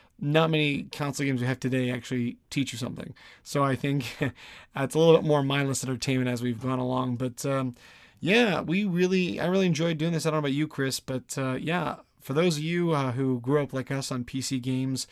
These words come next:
you know, what were your favorite games? Tell us about, uh, what you guys liked. I wanna, I wanna hear it. Uh, what was a game that, do you remember getting that big, you know, tray of Star Wars games that only five of them worked,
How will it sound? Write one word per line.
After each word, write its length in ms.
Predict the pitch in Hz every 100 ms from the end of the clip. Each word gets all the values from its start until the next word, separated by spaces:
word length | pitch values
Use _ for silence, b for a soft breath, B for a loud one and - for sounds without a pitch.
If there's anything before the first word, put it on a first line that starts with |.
| B B B
you 120 | 135
know, 100 | 139
what 140 | 147 214
were 80 |
your 160 | 180 214
favorite 300 | - 120 117
games? 300 | 127 - -
Tell 200 | 160 185
us 120 | 165
about, 440 | 139 143 139 - 139
uh, 100 | 127
what 140 | 131
you 160 | 143 170
guys 260 | 120 107
liked. 360 | - - - -
I 40 |
wanna, 260 | 147 143 120 B B B
I 40 | 143
wanna 140 | 165
hear 320 | 120 135 147
it. 260 | 139 - -
Uh, 120 | 131
what 80 | 147
was 180 | 170 143
a 60 |
game 380 | 127 143 143 139
that, 200 | 131 131 - B B _
do 80 | 135
you 100 | 165
remember 220 | 175 165
getting 280 | 147 160 151
that 140 | 131
big, 240 | 151 147 - -
you 120 | 147
know, 180 | 127 127 _ -
tray 300 | - 147 151
of 140 | 123
Star 240 | - 151 156
Wars 260 | 143 120
games 360 | 117 127 123 117
that 160 | 123 - - -
only 240 | 156 143
five 420 | 127 127 139 139
of 80 | 135
them 140 | 131
worked, 400 | 131 151 131 -